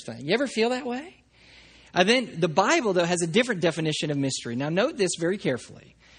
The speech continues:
The Bible defines mystery as a previously hidden purpose of God that has now been revealed for our understanding and enjoyment. So it's not that it can't be understood. It's just that the full meaning of marriage,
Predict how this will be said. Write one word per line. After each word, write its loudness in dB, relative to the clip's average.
The -2
Bible 4
defines 2
mystery 0
as 0
a 2
previously -2
hidden 0
purpose -4
of -4
God -6
that 6
has 2
now 2
been 0
revealed 0
for -2
our -2
understanding -2
and -6
enjoyment. -8
So 2
it's 0
not 2
that 4
it -2
can't 0
be 0
understood. -6
It's 0
just 0
that 0
the 2
full 0
meaning 0
of -2
marriage, 0